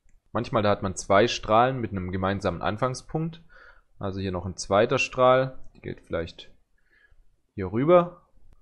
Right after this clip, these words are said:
Und das, was wir hier jetzt sehen, das nennt man Winkel. Diesen gemeinsamen Anfangspunkt der beiden Strahlen, den nennt man den Scheitel des Winkels.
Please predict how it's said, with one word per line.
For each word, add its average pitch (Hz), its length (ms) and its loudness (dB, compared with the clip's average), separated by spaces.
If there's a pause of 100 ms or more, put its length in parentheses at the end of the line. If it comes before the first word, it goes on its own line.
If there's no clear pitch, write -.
(260)
Und 117 400 -2
das, 117 180 0
was 110 160 -2
wir 104 80 -4
hier 104 160 2
jetzt - 160 -6
sehen, 104 240 -2
das 101 200 -4
nennt 95 200 -6
man 92 240 -4
Winkel. 85 500 -6 (1700)
Diesen 120 220 -2
gemeinsamen 110 580 0
Anfangspunkt 127 680 -2
der 98 80 0
beiden 98 260 2
Strahlen, 101 460 -2
den 101 140 -4
nennt 98 200 -6
man 95 160 -4
den 90 160 -6
Scheitel 120 480 2
des 127 200 -8
Winkels. 135 600 -10